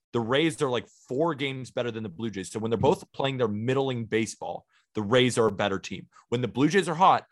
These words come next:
they're gonna be impossible to beat, because similar to the Yankees, they're gonna have all those big bats and Bichette and Gurriel and Matt Chapman and B-, Vladdy. I mean, I could go on for ages. They're gonna get hot, but that's the thing. The Blue Jays can be a bit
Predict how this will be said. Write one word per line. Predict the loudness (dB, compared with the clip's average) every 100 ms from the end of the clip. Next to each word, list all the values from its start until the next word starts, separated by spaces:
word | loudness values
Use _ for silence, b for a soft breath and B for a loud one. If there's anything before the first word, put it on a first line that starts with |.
| _ -2
they're | -2
gonna | -2
be | -4
impossible | -6 -6 -6 -4 -6 -6 -8
to | -6
beat, | -4 -6
because | -4 -4 -4
similar | -2 0 0
to | -2
the | -2
Yankees, | 0 -2 -4 -6 -10 B
they're | -4
gonna | 0 0
have | 0 2
all | 4
those | 4 2 2
big | -2 -2
bats | -2 -2 -4
and | -10
Bichette | -10 -4 -2 -2
and | -4 -8 -10 -12 b b -2
Gurriel | 2 4 6 4
and | 2
Matt | 0 -2
Chapman | -2 -2 0 0 -2
and | -4 -10 _ b b _
B-, | -14 -14 -20 -20 _ -6
Vladdy. | 0 2 2 -2 -2
I | 0
mean, | 0
I | 0
could | -2 0
go | 0
on | 2 -2
for | -4 -4
ages. | -4 -6 -12 -18 -20 _
They're | -8 0 2 2
gonna | -2 -4
get | -4
hot, | -2 0 0 -2 _ _ _ -8
but | -6 -4
that's | -4 -4 -10
the | -12
thing. | -4 -2 -2
The | -4
Blue | -4 -4
Jays | -6
can | -6 -4
be |
a | -4
bit | -4 -8